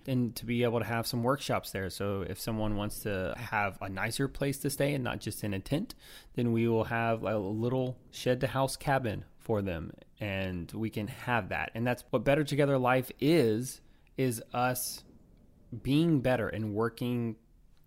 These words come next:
at, at home together, us being better together and making all of our money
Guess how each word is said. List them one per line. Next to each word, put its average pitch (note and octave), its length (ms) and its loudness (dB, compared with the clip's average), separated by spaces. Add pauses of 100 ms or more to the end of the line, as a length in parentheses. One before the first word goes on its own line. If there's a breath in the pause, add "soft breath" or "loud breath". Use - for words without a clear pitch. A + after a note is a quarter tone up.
(240)
at, - 180 2 (180)
at C3 140 0
home C3 320 2
together, A2 320 0
us A#2 160 2
being A2+ 360 0
better A#2 280 2
together A2+ 440 -2
and G2 300 -4 (460 loud breath)
making A#2+ 540 0
all B2+ 260 4
of D3 100 2
our D3 120 6
money A2+ 400 0